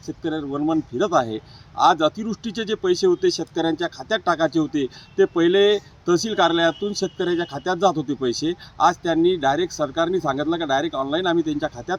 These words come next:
पैसे जमा करू, परंतु या ऑनलाईनमध्ये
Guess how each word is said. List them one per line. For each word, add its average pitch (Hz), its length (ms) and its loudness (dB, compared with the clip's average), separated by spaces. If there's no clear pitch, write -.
पैसे 156 220 -4
जमा 131 200 -2
करू, 135 280 -2
परंतु 202 460 4
या 156 100 6
ऑनलाईनमध्ये 180 840 2